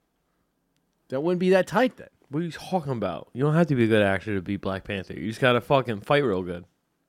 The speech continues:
Speaker 1: I don't know. That other guy, uh, fucking old colon cancer McGee, was a pretty good actor.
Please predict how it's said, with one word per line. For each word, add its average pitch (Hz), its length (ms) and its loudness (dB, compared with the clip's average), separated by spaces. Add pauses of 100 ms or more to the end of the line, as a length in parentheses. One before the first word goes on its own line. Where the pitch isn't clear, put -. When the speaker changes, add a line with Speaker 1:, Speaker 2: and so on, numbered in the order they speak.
(1200)
Speaker 1:
I - 60 -10
don't 160 80 -2
know. 151 100 0
That 151 140 2
other 185 180 4
guy, 156 320 4
uh, 139 460 0
fucking 131 640 -6
old 135 260 -4
colon 135 320 -2
cancer 143 300 -6
McGee, 120 340 -2
was 117 140 -4
a 107 60 -12
pretty 131 200 -4
good 139 100 -2
actor. 170 320 -6